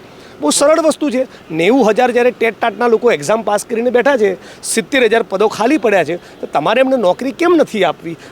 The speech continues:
અને સતત એ લોકોએ રેલી કરવી પડે, ધરણા કરવા પડે, અરજીઓ આપે, આવેદનપત્રો આપે, આજે અમને બધાને ડિટેન કર્યા. એટલે આ રાજ્ય સરકારનું વલણ ઠીક નથી.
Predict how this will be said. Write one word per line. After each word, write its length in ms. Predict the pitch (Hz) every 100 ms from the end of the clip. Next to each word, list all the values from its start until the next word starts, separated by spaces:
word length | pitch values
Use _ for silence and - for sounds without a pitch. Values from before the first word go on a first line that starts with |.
| -
અને 120 | 254
સતત 320 | 262 214 240
એ 40 | 247
લોકોએ 240 | 240 247
રેલી 300 | 214 226 247
કરવી 320 | 233 220 226
પડે, 260 | 220 220 214
ધરણા 320 | 170 214 233
કરવા 240 | 220 214
પડે, 260 | 208 208 214
અરજીઓ 340 | 196 175 214
આપે, 300 | 220 196 214
આવેદનપત્રો 640 | 208 165 202 214 214 220 214
આપે, 300 | 196 208 208 - -
આજે 200 | - 196
અમને 140 | 220 226
બધાને 280 | 180 208 220
ડિટેન 380 | 196 269 262
કર્યા. 340 | 262 202 165 135 - - -
એટલે 120 | -
આ 180 | - 262
રાજ્ય 260 | 240 208
સરકારનું 500 | 240 220 240 247 214
વલણ 300 | 156 190 214
ઠીક 280 | 190 208 196
નથી. 300 | 196 175 254